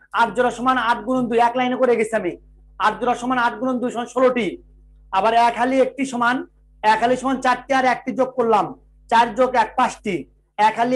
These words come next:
একটি সমান পাঁচটি। এখন ষোলোটি লেবুর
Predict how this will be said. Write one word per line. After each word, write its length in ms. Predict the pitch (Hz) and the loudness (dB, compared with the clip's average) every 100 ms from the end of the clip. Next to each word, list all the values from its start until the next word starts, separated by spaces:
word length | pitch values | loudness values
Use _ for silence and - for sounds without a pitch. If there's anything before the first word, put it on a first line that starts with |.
| 247 | 0
একটি 160 | - 254 | 0 -6
সমান 240 | 247 247 277 - - _ 247 | -2 0 -2 -6 -18 _ 2
পাঁচটি। 380 | 233 - 220 151 - _ _ - | 2 0 -6 -6 -8 _ _ -2
এখন 180 | 202 247 226 214 _ _ _ | 0 0 -4 -10 _ _ _
ষোলোটি 520 | - 247 269 262 294 285 269 | -2 0 2 0 -2 -2 2
লেবুর 360 | 262 262 277 | 2 2 0